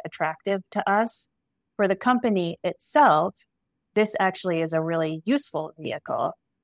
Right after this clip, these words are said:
We don't have a huge endowment. We have a small-ish endowment, but our investments that we can make in our operating budget really come directly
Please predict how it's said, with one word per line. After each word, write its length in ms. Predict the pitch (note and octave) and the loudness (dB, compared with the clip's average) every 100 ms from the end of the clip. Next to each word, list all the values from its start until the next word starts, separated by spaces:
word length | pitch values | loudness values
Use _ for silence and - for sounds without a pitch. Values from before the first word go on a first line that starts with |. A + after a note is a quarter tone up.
| - | 2
We 100 | G#3 | 4
don't 220 | A#3+ C4+ | 6 4
have 180 | C#4+ A3 | 2 0
a 40 | |
huge 380 | - G3+ G3 F#3+ | -4 -2 -2 -2
endowment. 580 | F#3+ F3+ E3 F#3+ C#4 - | -4 -2 -2 0 0 -2
We 180 | F3+ F3 | -4 -2
have 320 | F3 E3+ E3 - | 2 2 2 -2
a 60 | - | -10
small-ish 760 | - - E3 F3 - E3 E3+ - | -8 -2 0 0 0 -4 -6 -8
endowment, 540 | G3+ G3+ G3+ A#3 A#3+ | -2 0 2 2 0
but 260 | F#3+ F3+ E3 - | 2 2 2 0
our 420 | F3 F3+ F#3 F#3 - _ _ _ _ F#3+ | 0 2 0 -2 -6 _ _ _ _ _
investments 480 | F#3 G3 F#3+ G3 F#3 | -2 -2 -2 -6 -4
that 160 | F#3+ F#3 | -4 -2
we 140 | G3+ | -2
can 180 | - F3+ | -2 -2
make 160 | E3 D#3+ | -2 -2
in 120 | D#3+ | 0
our 160 | E3 F#3 | 2 2
operating 520 | D#3+ D#3+ D3+ D3+ D#3 | 2 -2 -10 -10 -6
budget 280 | D3+ D3+ D#3+ | -4 -4 -4
really 280 | F3+ G3+ F3 - | 0 2 2 0
come 160 | E3 D#3+ | -8 -6
directly 760 | D#3 D#3 D#3 - D#3+ D3+ D3+ | -2 0 0 -2 -6 -6 -8